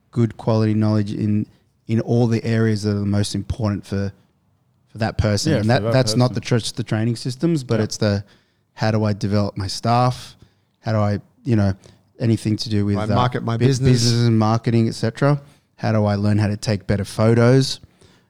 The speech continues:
Speaker 1: Uh, all those aspects will be available, and it's, it's a marketplace. So anything that's relevant can be shared there.
Speaker 2: Yeah, and I think, um, if we look at the evolution of a coach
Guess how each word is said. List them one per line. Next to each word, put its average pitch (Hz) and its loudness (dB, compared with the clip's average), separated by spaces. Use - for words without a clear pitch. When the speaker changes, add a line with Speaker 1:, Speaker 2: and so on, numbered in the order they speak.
Speaker 1:
Uh, 107 -2
all 147 6
those 117 4
aspects 107 -4
will 101 -2
be 104 0
available, 98 0
and 104 -4
it's, - -8
it's - -8
a 123 4
marketplace. 113 0
So 101 -4
anything 131 2
that's 120 -2
relevant 123 2
can 110 0
be 107 2
shared 113 0
there. 98 -8
Speaker 2:
Yeah, 117 -6
and 147 -2
I - -6
think, - -6
um, 107 -2
if - -10
we 110 -2
look 123 0
at 110 -2
the 104 -6
evolution 110 -2
of 95 -8
a 98 -8
coach 104 -4